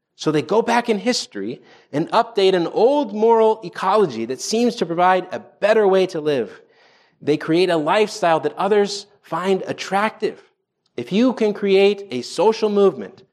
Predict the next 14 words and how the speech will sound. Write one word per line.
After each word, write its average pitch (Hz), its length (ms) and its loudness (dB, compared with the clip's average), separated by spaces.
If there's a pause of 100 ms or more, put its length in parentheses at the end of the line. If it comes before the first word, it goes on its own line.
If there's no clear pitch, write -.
(160)
that 131 160 -4
people 208 280 0
want 190 220 2
to 170 60 -6
join, 170 480 -2 (340)
they 151 180 2
will 160 140 2
bend 151 300 0
their 139 200 0
energies 147 480 0
and 131 160 -2
ideas 120 560 -2
to 110 120 -14
you. 104 320 -8